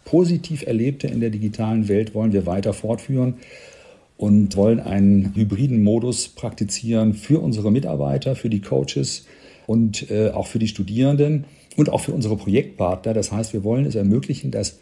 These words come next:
dass Menschen mit uns in, in dem Design Thinking Kontext arbeiten können und lernen können und Dinge erleben können und, und Innovationen zustande bringen können, auch wenn sie kein einziges Mal während des Semesters bei uns physisch anwesend waren.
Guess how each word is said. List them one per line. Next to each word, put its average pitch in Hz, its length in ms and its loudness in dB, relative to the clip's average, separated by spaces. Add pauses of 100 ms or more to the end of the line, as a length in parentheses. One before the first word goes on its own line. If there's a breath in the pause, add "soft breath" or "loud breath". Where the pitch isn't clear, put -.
(460 loud breath)
dass 98 200 -2
Menschen 135 580 0
mit 110 380 0
uns 135 340 0
in, 117 240 -4
in 107 140 0
dem 110 160 4
Design 98 300 2
Thinking 151 340 -2
Kontext 120 680 -2
arbeiten 120 540 -2
können 123 380 0
und 104 420 -2 (160)
lernen 117 540 2
können 135 400 0
und 117 400 -2
Dinge 123 180 2
erleben 117 380 0
können 123 260 -4
und, 104 220 4
und 98 160 -6
Innovationen 110 600 0
zustande 123 460 -4
bringen 110 300 2
können, 110 320 2 (400 loud breath)
auch 104 180 0
wenn 117 140 6
sie 113 100 2
kein 147 400 -2
einziges 131 540 -2
Mal 120 360 -2
während 107 220 -2
des 110 120 -6
Semesters 98 480 -2
bei 92 160 -4
uns 90 360 -4 (400 loud breath)
physisch 123 480 2
anwesend 80 540 -2
waren. - 280 -14